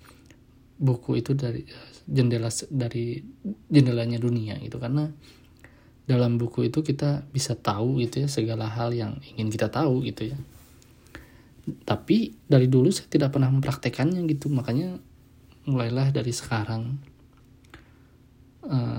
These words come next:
saya harus membaca buku ya minimal sehari itu satu jam. Saya membeli ku-, mm, saya mulai membeli buku fisik ya tentang stoic-, stoicism.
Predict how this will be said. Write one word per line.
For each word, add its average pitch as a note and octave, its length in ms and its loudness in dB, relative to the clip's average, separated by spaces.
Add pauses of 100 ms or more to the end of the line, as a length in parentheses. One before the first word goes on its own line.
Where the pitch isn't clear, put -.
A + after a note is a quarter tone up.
saya C3+ 240 0
harus C#3 320 0
membaca C3 400 4
buku D3+ 640 -2
ya C#3+ 160 0
minimal C3 640 4
sehari B2 560 2
itu D3 160 2
satu A2 400 -4
jam. - 240 -10 (2250)
Saya - 240 4
membeli C3 320 8
ku-, C#3 240 2
mm, C3 400 2
saya C3+ 160 2
mulai C3+ 240 6
membeli A#2+ 400 4
buku B2+ 240 -2
fisik C#3+ 640 4
ya A#2 80 0
tentang A2+ 560 -4 (320)
stoic-, G#2+ 480 -4
stoicism. A2+ 960 -2